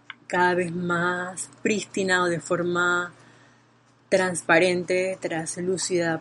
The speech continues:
Pueden usar el adjetivo que ustedes tengan a bien colocarle. Dice: "A medida que la atención entra profundamente en el corazón de esa joya",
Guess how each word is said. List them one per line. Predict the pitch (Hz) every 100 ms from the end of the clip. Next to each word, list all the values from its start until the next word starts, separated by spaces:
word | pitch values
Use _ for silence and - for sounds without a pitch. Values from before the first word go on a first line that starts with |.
| -
Pueden | 170 185 180
usar | 156 170
el | 175
adjetivo | 165 - 180 175 180
que | 185
ustedes | 156 175 170
tengan | 185 175 190 185 - -
a | 190
bien | 160 170 165 175 160 -
colocarle. | - 170 156 - 165 165 170 165 - - - - - - - - _ - - - - - - - - - - - - _ _ _ - _ - - - - - _ _ _ _ _ _ _ _ -
Dice: | 196 170 185 160 - - - - - - -
"A | 202
medida | 196 214 269 294
que | 220
la | 190
atención | 185 180 160 - 202 190 285 -
entra | 208 240 240 277
profundamente | 202 180 - 196 196 196 196 202
en |
el | 190 165
corazón | 165 151 - 175 180
de | 175
esa | 165 202
joya", | - 175 - 117 -